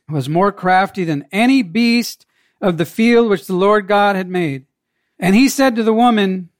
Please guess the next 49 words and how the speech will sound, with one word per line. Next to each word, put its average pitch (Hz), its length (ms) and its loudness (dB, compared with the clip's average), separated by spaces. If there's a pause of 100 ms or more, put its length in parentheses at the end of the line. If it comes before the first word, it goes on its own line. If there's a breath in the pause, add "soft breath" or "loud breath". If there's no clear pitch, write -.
(360)
'Has 160 220 -2
God 247 360 0
said 190 520 -2 (240)
to 165 140 -6
you 185 340 -2
that 147 220 -6
you 185 260 -4
shouldn't 180 440 -6
eat 175 340 -4
from 147 300 -6 (100)
any 233 260 4
tree 285 260 0
in 285 100 2
the 285 60 0
garden?' 285 520 -2 (420)
And 139 280 -2
the 127 80 -4
woman 202 520 0
said 147 520 -4
to 139 120 -10
the 127 140 -12
serpent, 196 640 -4 (560)
'From 196 240 0
the 185 80 -2
fruit 294 300 0
of 277 80 0
the 220 100 2
trees 269 440 0
of 220 60 -6
the 214 80 2
garden, 233 420 0
we 269 100 -2
can 254 200 -2
eat 277 160 0
from 214 180 -6
all 269 200 2
of 214 80 -4
those, 160 460 -2 (240)
but 165 180 -2
not 240 300 0
the 247 100 2
one 214 340 0
tree 151 340 -4
in 139 80 -2
the 147 80 -4
middle 196 280 0
of 156 80 -4
the 143 60 -4
garden. 139 560 -8